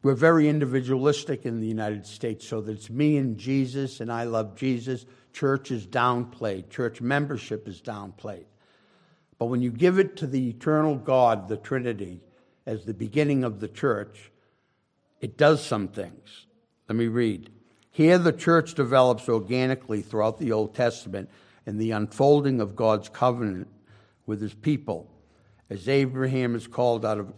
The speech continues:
Ur of the Chaldean, the Chaldeans, and the nation Israel is established."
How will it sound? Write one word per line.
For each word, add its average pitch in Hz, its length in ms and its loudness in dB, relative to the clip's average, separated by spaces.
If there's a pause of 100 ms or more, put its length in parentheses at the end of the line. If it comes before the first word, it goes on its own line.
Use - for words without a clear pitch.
Ur 113 220 0
of 98 100 -6
the 107 100 -8
Chaldean, 104 800 -4 (300)
the - 80 -20
Chaldeans, 113 640 -2 (420)
and 113 120 -4
the 110 60 -2
nation 127 540 -2
Israel 113 500 -4
is 98 200 -12
established." 101 840 -8